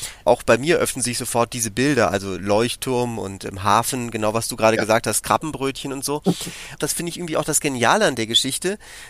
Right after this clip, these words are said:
Speaker 1: dass du dann, ähm, dieses Klischee nimmst, aber dann einen Kommissar draus machst. Also du verknüpfst ja eigentlich zwei Sachen, die gar nichts miteinander zu tun haben, nämlich dass so ein,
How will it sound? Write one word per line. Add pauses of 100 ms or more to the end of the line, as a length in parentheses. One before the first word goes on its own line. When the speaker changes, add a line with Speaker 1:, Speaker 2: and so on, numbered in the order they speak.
Speaker 1:
dass
du
dann,
ähm, (100)
dieses
Klischee
nimmst,
aber
dann
einen
Kommissar
draus
machst.
Also
du
verknüpfst
ja
eigentlich
zwei
Sachen,
die
gar
nichts
miteinander
zu
tun
haben,
nämlich
dass
so
ein,